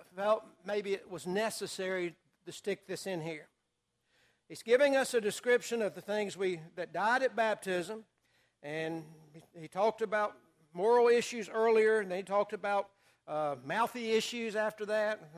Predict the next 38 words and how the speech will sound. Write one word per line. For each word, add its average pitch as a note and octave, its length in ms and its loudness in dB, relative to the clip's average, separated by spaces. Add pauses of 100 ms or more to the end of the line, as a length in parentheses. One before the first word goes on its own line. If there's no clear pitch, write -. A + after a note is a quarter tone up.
(520)
make E3+ 180 -10
it D#3+ 100 -10
all E3 280 -4 (100)
alliterate. E3+ 540 -4 (540)
Uh, G3 380 2
and F#3+ 80 -6
now A#3+ 180 2
he's A#3 160 0
telling A#3+ 260 0
us A#3 200 0
that G3+ 200 -6
we G3+ 120 2
should - 220 -6
put A#3 200 0
on, A#3 420 4 (380)
um, D#3+ 480 0 (320)
certain A3+ 320 0
things. A#3 460 -2 (360)
And F3+ 160 -4
then A#3+ 100 0
right C4 140 6
in C4+ 60 2
the B3+ 100 2
middle C4 200 6
of A3+ 80 2
the G3+ 60 -6
putting B3+ 320 -2
on B3 220 4
things, G#3+ 380 -4
he A#3 80 -8
stops A3+ 420 -2
and G3+ 160 -4 (340)
kinda A#3+ 200 -4
makes A3 260 -2
it G#3 80 -8
almost A#3 380 0
as G3 180 -4
a, F3+ 220 -6